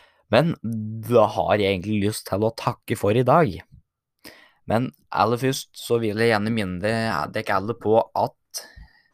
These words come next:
mailen vår, plingogplong at gmail dot com, som er i, også i beskrivelsen av podcasten, der er det bare å sende inn spørsmål og forslag til hva vi skal gjøre, og priksen,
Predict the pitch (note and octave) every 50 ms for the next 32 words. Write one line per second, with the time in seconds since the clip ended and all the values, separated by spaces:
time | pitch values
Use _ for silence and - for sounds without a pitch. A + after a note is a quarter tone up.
0 | _ G#2 G2+ G2+ G2+ G#2 G#2 G2+ B2+ C#3 C#3+ C#3+ C#3 C3+ C#3+ D#3+ E3+ - - -
1 | - - - - - A#2+ A#2+ A#2 B2 C3 C3 C3 C3 C3+ C3+ D3 C#3+ C3 - -
2 | - C3 - _ - A2 A2+ A2 G2+ G2+ G2+ G#2 A2+ B2 B2+ B2 A2+ A2 A2 A#2
3 | - - - - C3 D#3+ F3+ C#3 F#2+ - _ _ _ _ _ _ - - - _
4 | _ _ - A2+ A2 F2 F2+ F#2+ G2+ G2+ G2+ G2+ G2 G#2 G2+ - - A#2 A2 G#2+
5 | G2 G2+ G2+ G#2 G#2 - - - - F#2+ G2 G2 G2+ G2+ - A2 G#2+ G2+ G2 G2+
6 | G2 - G#2+ G#2+ G2+ - G#2+ A2+ A2 - - C#3+ C#3+ - _ _ _ _ _ _
7 | _ _ _ - - A2 A2 F#2 F#2+ A2+ B2+ B2 G#2 F#2+ F#2+ F#2+ G2 B2+ C#3 -
8 | A#2+ C3 C3+ - - C#3+ B2+ A2 G#2+ B2+ C#3 A2+ A2+ A#2+ C3 C3 - - - _
9 | - B2 C3 C#3+ - - D3 D#3 D3+ C3 A2+ A#2+ A#2 - - C#3 C3 - - -
10 | A#2+ B2+ A#2+ - B2 B2 B2 A#2 A2 A2+ A2+ A2+ A2+ A2+ - - - A#2+ A#2+ A#2+
11 | A2+ A#2 B2+ C3+ B2 - - - G2+ G2 G2+ A2+ A2 G#2 G#2+ G#2+ G#2 F#2+ - _
12 | _ _ _ _ - _ _ _ _ _ _ _ _ G#2 G#2+ A2 - - - D#3
13 | D3+ C#3+